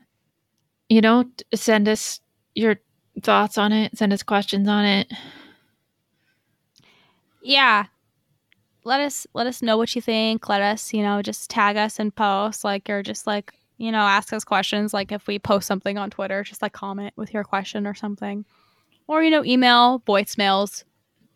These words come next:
Speaker 2: Just do it.
Speaker 1: Yeah, you can send those to cantobitepod at gmail dot com.
Speaker 2: Yeah, and, you know, you send us, like, top three moments in Solo, or, you know, like,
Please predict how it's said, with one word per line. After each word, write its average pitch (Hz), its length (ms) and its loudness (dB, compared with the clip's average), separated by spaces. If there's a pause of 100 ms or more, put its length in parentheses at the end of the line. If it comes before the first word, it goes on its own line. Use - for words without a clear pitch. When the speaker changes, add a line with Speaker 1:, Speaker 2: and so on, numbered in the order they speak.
(260)
Speaker 2:
Just - 200 -6
do 196 180 0
it. 190 180 -2
Speaker 1:
Yeah, 247 220 0
you 233 220 2
can 240 160 2
send 214 240 0
those 202 200 2
to 196 260 0
cantobitepod 190 1080 2
at - 220 0
gmail - 460 -4
dot 113 200 -4
com. 208 380 -4 (1300)
Speaker 2:
Yeah, 370 300 6
and, 285 140 0
you 269 120 -2
know, 294 300 6 (360)
you 294 120 0
send 262 200 2
us, 269 160 2
like, - 160 0
top - 280 0
three 202 200 0
moments 196 400 0
in 208 80 -4
Solo, 254 800 6 (360)
or, 208 520 4
you 311 160 4
know, 311 400 8
like, 320 240 6